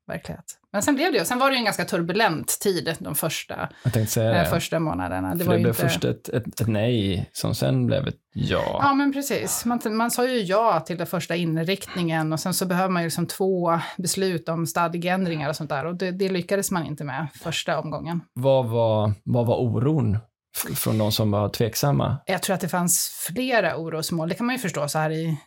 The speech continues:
Speaker 1: i efterhand också. Jag, jag lärde mig otroligt mycket av förändringsresan, eh, på något sätt. Men, men en del av oron var nog, eh, att, eh, man, man kände att det här blir en väldigt stor koloss. Eh, kanske inte så spetsig och inte heller fångar upp just mina frågor. Alla företag har ju sina, liksom,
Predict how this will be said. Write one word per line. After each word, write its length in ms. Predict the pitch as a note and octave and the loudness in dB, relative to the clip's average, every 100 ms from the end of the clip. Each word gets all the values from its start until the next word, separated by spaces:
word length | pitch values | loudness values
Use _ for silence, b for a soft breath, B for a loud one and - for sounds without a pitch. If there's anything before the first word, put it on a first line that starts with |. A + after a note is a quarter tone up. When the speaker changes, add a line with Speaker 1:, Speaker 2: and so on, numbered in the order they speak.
| - | -10
Speaker 1:
i 120 | F3 | -4
efterhand 560 | F3+ - F3 F3 A3+ D#3+ | -2 -2 -2 0 0 0
också. 160 | C#3+ E3+ | -2 0
Jag, 140 | G3 | 0
jag 260 | G3 A#3 G#3+ | 2 2 4
lärde 260 | E3 D#3 D#3+ | 2 0 -2
mig 140 | D#3+ | -2
otroligt 380 | D3+ E3+ D#3+ D#3 | -4 -4 -4 -2
mycket 220 | D#3 D#3+ | -4 -4
av 40 | D3+ | -4
förändringsresan, 1600 | E3 E3 D#3+ D#3 D#3+ D#3 - - F3+ G3 G#3+ - - - E3 F3+ | -2 -2 0 -2 -2 -2 -4 -4 -2 2 0 0 -4 -6 -4 -2
eh, 520 | E3 - - E3+ E3 | -2 -6 -10 -8 -6
på 60 | E3 | -6
något 140 | F3+ | -8
sätt. 180 | - E3+ - B B B B - | -8 -8 -12 B B B B -2
Men, 360 | G3+ G3 F3+ | 0 0 -2
men 200 | G#3 G3+ | 0 0
en 200 | F#3+ G3 | 0 -2
del 160 | B3+ C4+ | 0 0
av 120 | A3+ | 0
oron 280 | F3+ F3 E3+ | 0 2 2
var 160 | E3 E3 | 2 2
nog, 280 | E3 E3+ | 0 -2
eh, 120 | E3+ D#3+ E3 E3 | -4 -4 -8 -8
att, 300 | E3 - - | -8 -8 -8
eh, 200 | D#3 D3+ | -6 -6
man, 360 | E3 F3 D#3+ D3 D3 | -4 -4 -4 -8 -10
man 100 | F3 | -6
kände 200 | F3+ F3 | -2 0
att 60 | D#3+ | 0
det 40 | F3 | 0
här 60 | |
blir 120 | E3 | 0
en 60 | F3 | 0
väldigt 200 | E3 E3 | 0 -2
stor 520 | - - F#3 A#3+ C#4+ C#4 | -2 0 0 0 0 -4
koloss. 600 | - A3+ B3 E4+ - - - | -4 2 2 2 -2 -4 -6
Eh, 380 | G3+ F#3+ F#3+ F#3 F#3+ | 0 2 2 0 0
kanske 280 | G3+ F#3+ | 0 2
inte 240 | F#3+ F3+ F3+ | 0 0 -2
så 360 | F#3+ F3 D3 | 0 0 0
spetsig 800 | D3+ - G3 G3 - G#3 A#3+ C4 | -2 0 -2 -2 -2 2 2 2
och 120 | G3 F#3+ | 2 0
inte 280 | F3+ F3 | 0 -2
heller 320 | E3+ E3+ E3+ E3 | 0 2 0 0
fångar 280 | F3+ E3+ | 0 0
upp 180 | E3+ D#3+ | 0 -2
just 200 | F3 E3 | -4 0
mina 340 | F#3+ G3 F#3+ C4+ | 0 0 0 0
frågor. 320 | B3+ A#3+ A#3 | 0 2 4
Alla 220 | A3 G#3+ | 4 2
företag 400 | A3 G#3+ G#3+ G#3+ | 2 2 4 2
har 100 | G3 | 2
ju 100 | G3 | 2
sina, 360 | - F#3 F#3+ A3 | 0 0 0 0
liksom, 580 | A#3 A3+ G#3+ G#3 G3 | 0 0 2 0 -2